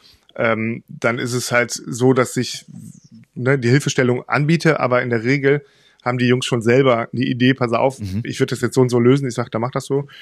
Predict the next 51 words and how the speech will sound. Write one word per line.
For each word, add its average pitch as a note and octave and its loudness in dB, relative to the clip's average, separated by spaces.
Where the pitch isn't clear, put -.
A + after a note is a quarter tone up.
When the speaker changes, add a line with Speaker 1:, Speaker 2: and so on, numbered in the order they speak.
Speaker 1:
dann A2+ -2
besprechen B2 -2
wir C#3+ 2
das A#2+ -4
in A2 -8
Ruhe A#2 0
danach, G2+ -10
ne? C3+ -6
Was - -8
ist B2+ -10
passiert? - -2
Warum B2 2
ist B2+ 0
es A#2+ -14
passiert? B2 -2
Wie A#2+ -8
kann B2 -8
man's A#2 -10
vermeiden? B2 -2
Äh, A#2+ -2
das A2 -4
heißt, B2+ -2
ähm, A#2+ -2
dass A2+ -8
die A#2+ -2
Jungs B2+ 0
da B2 2
auch B2 -4
einfach - -6
ihre B2 -2
Kompetenzen C3 -6
kennen D#3+ -2
Speaker 2:
Mhm. F2 -12
Speaker 1:
und A#2+ 0
auch - -6
wissen, D3 0
die B2 -8
können A#2+ -6
selber A#2+ 0
entscheiden. G2+ -8
Und A2 -6
die A#2 -4
können B2+ -2
das A#2 -4
Ding A#2+ -4
jetzt A#2+ -4
selber A#2 0
wieder G#2 -4
gerade G2 -14
rücken. - -14
Ähm, A2+ -2